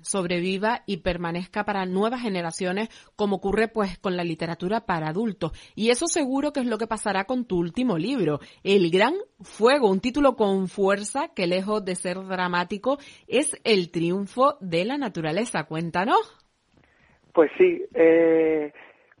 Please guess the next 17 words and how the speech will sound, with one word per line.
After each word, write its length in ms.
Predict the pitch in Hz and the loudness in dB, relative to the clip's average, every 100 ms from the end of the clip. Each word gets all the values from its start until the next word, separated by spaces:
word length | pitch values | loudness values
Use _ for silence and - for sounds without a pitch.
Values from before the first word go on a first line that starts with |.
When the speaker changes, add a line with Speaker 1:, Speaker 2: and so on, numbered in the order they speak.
| _ _ | _ _
Speaker 2:
Pues 160 | 190 - | 4 8
todo 220 | 180 190 | 8 8
surgió 800 | 202 190 - 190 202 196 190 185 | 8 4 4 6 10 10 10 8
visitando, 720 | 180 175 185 185 185 180 175 | 6 0 2 2 4 4 2
mm, 600 | 190 165 165 160 165 - - - - | -6 -10 -10 -12 -16 -20 -20 -20 -8
bueno, 240 | 151 139 | -2 2
Tamadaba 440 | 160 151 151 165 | 4 6 6 6
es 60 | 170 | 4
un 120 | 180 | 2
espacio 640 | 175 - 170 - 170 160 | -2 0 -2 2 4 6
con 140 | 151 156 | 4 0
el 60 | |
que 100 | - | -2
me 100 | 151 | -4
siento 260 | 147 165 160 | -4 -4 -2
muy 140 | 165 | -2
identificado, 800 | 165 156 - 160 - 202 196 175 | -2 -4 -8 -6 4 6 6 2